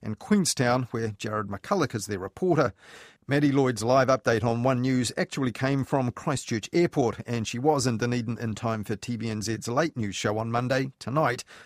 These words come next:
along with her Christchurch colleague Lisa Davies. However, back in twenty fifteen, T V N Z did propose scrapping the role of its only Dunedin reporter, part-timer Megan Martin, and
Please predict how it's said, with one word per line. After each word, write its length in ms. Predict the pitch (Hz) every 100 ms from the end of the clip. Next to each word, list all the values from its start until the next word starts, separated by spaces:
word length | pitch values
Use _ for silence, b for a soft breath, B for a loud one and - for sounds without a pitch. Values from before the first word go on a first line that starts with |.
| B
along 300 | 160 160 131
with 120 | 104
her 100 | 123
Christchurch 560 | - 113 104 - 110 -
colleague 360 | 113 113 107 -
Lisa 280 | 107 -
Davies. 520 | 98 127 135 123 104 - _ _ _ B B B B B B -
However, 300 | 135 202 160
back 300 | 131 247 294
in 100 | 180
twenty 400 | - 165 151 123
fifteen, 500 | 117 - 139 143 156
T 200 | - 160
V 160 | 135
N 100 | 131
Z 200 | 120 151 135 113
did 240 | 117 - 214
propose 480 | 120 - 113 127 165
scrapping 460 | - 120 135 208
the 80 | 165
role 300 | 123 123 131
of 80 | 120
its 180 | 117 -
only 360 | 135 135 131 139
Dunedin 440 | 131 110 107 98
reporter, 540 | 104 - 214 180 165 - -
part-timer 640 | 113 110 - 123 120 117
Megan 320 | 120 117 101
Martin, 420 | 101 139 151 156 143 B B
and 300 | 175 120 127